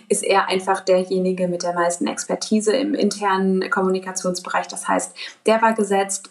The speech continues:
Und das Pendant dazu war eine Kollegin aus der I T, die sich dann wirklich um das ganze Thema auch Projektorganisation gekümmert hat, aber natürlich auch das Thema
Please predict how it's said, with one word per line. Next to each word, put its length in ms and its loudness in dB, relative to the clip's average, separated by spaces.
Und 140 2
das 160 2
Pendant 460 4
dazu 560 0
war 80 2
eine 180 0
Kollegin 460 0
aus 160 -4
der 200 0
I 80 0
T, 400 2
die 80 4
sich 160 2
dann 180 2
wirklich 300 0
um 80 0
das 120 -2
ganze 280 0
Thema 280 0
auch 120 -6
Projektorganisation 1120 0
gekümmert 520 0
hat, 220 -4
aber 220 2
natürlich 540 -2
auch 100 -4
das 180 -10
Thema 400 2